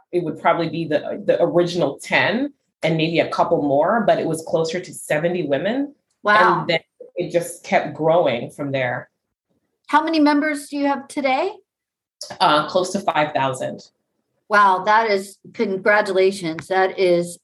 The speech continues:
Speaker 2: absolutely incred-, incredible. And I, you know, it's,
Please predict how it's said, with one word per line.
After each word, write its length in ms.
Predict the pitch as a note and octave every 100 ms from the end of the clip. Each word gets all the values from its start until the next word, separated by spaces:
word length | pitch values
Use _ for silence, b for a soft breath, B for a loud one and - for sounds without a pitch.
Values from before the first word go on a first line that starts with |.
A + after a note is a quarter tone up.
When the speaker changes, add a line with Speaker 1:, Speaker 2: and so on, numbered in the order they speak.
| -
Speaker 2:
absolutely 800 | G#3 G3+ - G3+ F#3+ F#3 F3+ F3
incred-, 440 | E3+ F#3+ F#3 - _ _ _ -
incredible. 640 | F#3 F3+ G3 F#3+ F3+ F3
And 120 | F#3+ A3
I, 180 | -
you 200 | C4+ C#4
know, 300 | C#4 C#4 C#4 B B B
it's, 200 | B3